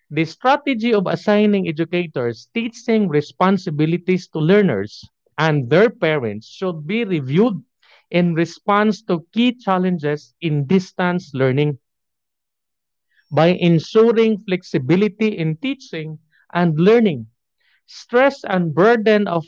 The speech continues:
learning through the multiple learning modalities offered by the DEPED will be reduced, even as the learners are guided to focus on the most essential learning competencies.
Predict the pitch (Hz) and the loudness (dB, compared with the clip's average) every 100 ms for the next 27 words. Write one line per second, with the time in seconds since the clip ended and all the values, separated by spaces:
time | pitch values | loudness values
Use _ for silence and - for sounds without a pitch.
0 | 180 185 196 135 120 110 _ 208 269 226 | 0 2 2 0 -4 -8 _ 0 2 0
1 | 175 147 131 165 269 - 240 - 190 170 | 0 0 2 2 0 -2 -6 -2 2 2
2 | 143 214 233 214 196 190 143 143 185 202 | 2 2 2 2 0 -2 -4 0 0 0
3 | 202 113 110 - _ _ _ _ _ 190 | -4 -6 -6 -12 _ _ _ _ _ 2
4 | 208 170 202 190 165 170 185 185 151 135 | 2 2 2 2 2 2 2 0 -2 -6
5 | 160 - 117 120 _ _ _ 170 202 180 | -6 -4 -6 -6 _ _ _ 2 2 2
6 | 202 180 135 170 180 - _ _ _ _ | 0 0 -2 -4 -4 -8 _ _ _ _
7 | _ - 233 220 220 214 185 180 - 170 | _ -4 -2 2 2 2 0 -4 -2 0
8 | 165 160 226 190 107 110 - _ _ _ | 2 4 4 2 -2 -4 -8 _ _ _
9 | _ - 151 151 170 196 196 196 190 - | _ -6 -4 -2 -2 -2 -4 -8 -8 -12
10 | 156 _ 202 202 - 190 - - - 202 | -16 _ -4 -4 -6 -8 -8 -8 0 2
11 | 233 220 147 139 151 262 - _ 160 160 | 2 0 -2 0 0 0 -4 _ -10 -6
12 | - 214 208 - 196 185 156 180 202 202 | -2 -2 -2 -2 -2 -2 0 2 2 4
13 | 196 185 160 156 175 170 151 185 170 - | 2 0 -4 -2 -4 -4 -6 -6 -8 -12
14 | - | -20